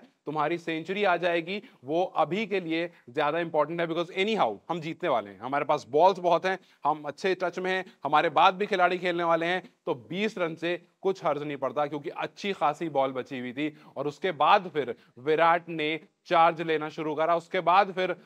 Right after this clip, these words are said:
विराट ने रन स्कोर करना शुरू करा। हालांकि बॉलर भी वहां पर थोड़ा तेजी दिखा रहे थे,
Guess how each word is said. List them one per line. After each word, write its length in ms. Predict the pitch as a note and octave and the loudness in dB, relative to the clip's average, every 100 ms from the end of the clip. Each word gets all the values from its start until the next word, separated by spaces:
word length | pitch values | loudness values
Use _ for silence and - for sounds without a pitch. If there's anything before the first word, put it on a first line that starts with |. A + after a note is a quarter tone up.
| _ | _
विराट 340 | D3+ E3+ E3+ F3 | 2 4 4 0
ने 80 | |
रन 220 | E3+ D#3+ F3+ | 0 0 -2
स्कोर 260 | - F#3 | -2 -2
करना 260 | E3+ D#3 D#3+ | 0 -2 -2
शुरू 180 | D#3+ D#3+ | -6 -4
करा। 160 | D#3+ D3+ | 0 2
हालांकि 360 | D3 E3 E3 | 4 2 0
बॉलर 560 | E3 A#2 - C3 D3 F3+ | -10 -10 0 0 2 0
भी 80 | F#3 | 0
वहां 160 | E3+ | -2
पर 80 | E3 | -2
थोड़ा 180 | D#3 E3+ | -2 -4
तेजी 300 | E3+ D3 F3+ | 0 -2 -2
दिखा 220 | E3 D#3 | -2 2
रहे 140 | D#3+ E3+ | 2 2
थे, 140 | G3+ | -2